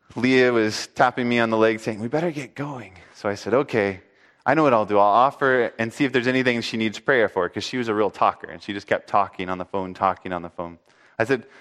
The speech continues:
"Is there anything that I could do to pray for you?" And she said, "You know what? I'm flat on my back right now. I have these compression, this com-, um, sorry, co-, a compression fracture in my back. I've been laying like this for months. It, it doesn't really hurt, but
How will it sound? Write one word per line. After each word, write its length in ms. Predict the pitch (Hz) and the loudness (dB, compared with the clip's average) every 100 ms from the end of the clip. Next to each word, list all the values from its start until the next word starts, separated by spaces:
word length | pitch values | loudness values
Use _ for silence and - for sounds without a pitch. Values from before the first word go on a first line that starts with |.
| - - | -10 -2
"Is 80 | |
there 180 | 151 185 | 2 4
anything 520 | 170 190 190 202 190 | 4 2 0 0 0
that 100 | 180 | 4
I 80 | 160 | 2
could 180 | 151 139 | 2 0
do 160 | 135 143 | 2 0
to 80 | |
pray 220 | 151 226 226 | 2 0 0
for 180 | - | -2
you?" 260 | 113 90 87 _ _ _ _ _ _ _ - | -2 -2 -8 _ _ _ _ _ _ _ -10
And 140 | 120 | -8
she 120 | - | -8
said, 380 | 120 127 113 98 _ _ | -8 0 0 0 _ _
"You 180 | 120 135 | -8 -2
know 180 | 151 | 0
what? 240 | 160 170 - | 2 2 2
I'm 160 | 127 120 | -2 -6
flat 320 | - 131 147 | 0 2 4
on 100 | 139 | 2
my 120 | 120 | 2
back 340 | 98 104 104 113 | 4 4 4 2
right 200 | 104 101 | 2 2
now. 280 | 98 92 - - - | 0 0 -6 -20 -2
I 100 | 113 | 0
have 360 | 117 123 113 - - - - | 4 4 4 -4 -20 -18 -4
these 180 | 107 | -4
compression, 580 | - 107 - 139 - - - | -2 -6 2 0 0 -10 -4
this 160 | 120 - | -4 -2
com-, 220 | 117 - _ - | -6 -6 _ 0
um, 420 | 107 92 85 82 - - | 2 2 -2 -10 -20 -18
sorry, 340 | - 92 82 - - - - | -2 -2 -2 -8 -20 -20 -4
co-, 160 | 127 - | -4 -2
a 120 | 90 | -6
compression 520 | 107 127 117 160 147 131 | -4 -4 2 2 0 0
fracture 440 | 135 127 - 131 | 0 0 -2 -2
in 80 | 117 | 0
my 160 | 98 | 0
back. 640 | 90 107 107 104 - - - _ _ _ _ _ _ _ _ _ _ _ _ _ _ _ - | 2 2 2 0 -8 -20 -20 _ _ _ _ _ _ _ _ _ _ _ _ _ _ _ 0
I've 180 | 120 117 | 0 2
been 420 | 147 143 131 110 | -2 0 -4 0
laying 260 | 117 123 123 | 2 2 0
like 180 | 113 | 0
this 160 | 117 110 | -2 -6
for 160 | - 92 | -8 -4
months. 360 | 95 101 - | -2 -2 -4
It, 100 | 127 - | -12 -10
it 200 | 135 - | -10 0
doesn't 240 | 185 175 | 0 2
really 260 | 156 135 107 | 0 2 0
hurt, 600 | 101 113 123 - - - | -4 0 0 0 -6 0
but 320 | 110 92 | 2 2